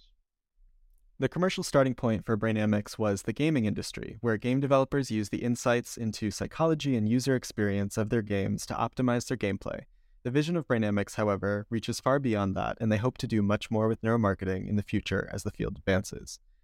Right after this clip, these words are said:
Before we move on, though, let's define neuromarketing. So neuromarketing loosely refers to the measurement of physiological and neural signals to gain insight into customers' motivations, preferences, and decisions,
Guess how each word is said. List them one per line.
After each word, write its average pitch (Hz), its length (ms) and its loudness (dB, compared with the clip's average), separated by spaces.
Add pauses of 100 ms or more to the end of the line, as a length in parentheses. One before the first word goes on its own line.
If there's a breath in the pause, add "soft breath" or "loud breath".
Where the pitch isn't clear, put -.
(180)
Before 185 200 2
we 196 100 4
move 147 200 4
on, 104 200 6
though, 98 220 2
let's 110 220 0
define 98 400 0
neuromarketing. 95 680 -2 (380)
So 135 200 2
neuromarketing 135 680 2
loosely 143 300 -2
refers 117 460 0
to 110 100 -4
the 104 80 0
measurement 123 540 2
of 107 180 -2
physiological 120 640 2
and 104 80 2
neural 101 160 4
signals 113 560 2
to 113 100 -4
gain 117 220 0
insight 110 480 2
into 101 180 -6
customers' 139 560 -2
motivations, 147 800 0
preferences, 117 960 -2
and 113 100 0
decisions, 104 520 -4